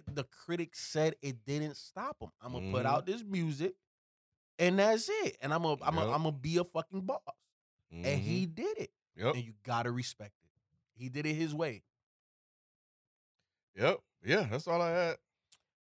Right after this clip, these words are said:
Speaker 1: Bet, Ken. So this joint came out July second, twenty ten. Twenty songs, an hour, three minutes. Again, <laughs> it shows you how much the times have changed. Uh, well, no, I can't even say that because with where Dolph is in terms of a commercial artist, even back then,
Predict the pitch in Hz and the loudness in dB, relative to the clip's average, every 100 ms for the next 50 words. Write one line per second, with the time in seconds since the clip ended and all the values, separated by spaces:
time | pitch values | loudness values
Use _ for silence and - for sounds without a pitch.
0 | 98 117 110 - 123 123 120 139 151 127 | -4 -2 -2 -2 -2 -2 -2 0 0 0
1 | 135 - 123 120 113 107 110 120 - 113 | -2 0 2 2 0 -2 0 0 0 -6
2 | 110 - 110 110 - 101 101 - - 120 | -6 -6 -6 -6 -6 -6 -8 -12 -4 -2
3 | 127 123 110 104 101 - 104 107 107 107 | 0 -2 -6 -6 -8 -10 -6 -4 -4 -6
4 | - 107 101 104 - 101 101 101 113 - | -8 -8 -6 -8 -10 -12 -8 -6 -8 -14
5 | - 110 113 104 101 95 _ _ _ 110 | -8 -4 -4 -6 -14 -16 _ _ _ -4
6 | 107 107 - 101 - 104 101 98 - - | -2 -2 -6 -12 -8 -8 -8 -16 -14 -10
7 | 110 104 101 _ _ _ _ _ 123 123 | -8 -8 -10 _ _ _ _ _ 2 4
8 | 120 120 - 208 233 240 233 220 214 196 | 6 2 4 4 6 6 4 2 -2 -2
9 | 180 190 143 120 120 127 120 113 120 127 | -2 0 0 -2 -2 0 0 -2 0 0
10 | 120 _ _ _ _ _ _ _ - 127 | 0 _ _ _ _ _ _ _ 0 2
11 | 123 110 110 131 143 - - 135 120 113 | 2 -2 4 4 4 0 -4 -2 -2 -4
12 | 120 117 110 110 110 107 107 107 107 110 | -4 -6 -6 -12 -10 -12 -12 -14 -14 -14
13 | 107 110 110 107 101 98 107 123 107 | -18 -14 -12 -10 -12 -14 -6 -4 -4